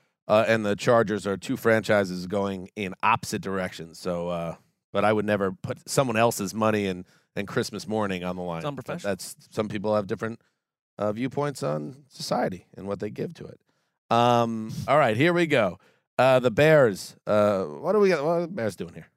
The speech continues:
Speaker 1: Why do we got Bears in prime time again? Why are we doing this? Nobody wants this.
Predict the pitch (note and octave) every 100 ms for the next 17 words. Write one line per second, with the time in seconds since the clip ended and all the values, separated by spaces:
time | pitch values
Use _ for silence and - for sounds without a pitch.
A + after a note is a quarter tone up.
0 | _ - B2 C3 A#2+ A2+ A2 G2+ F#2+ G2+
1 | F2+ D#2+ D2 _ _ _ _ _ _ -
2 | A2 B2 B2 E2 - _ _ _ _ _
3 | _ _ _ - A#2+ A2 E2+ - E3 -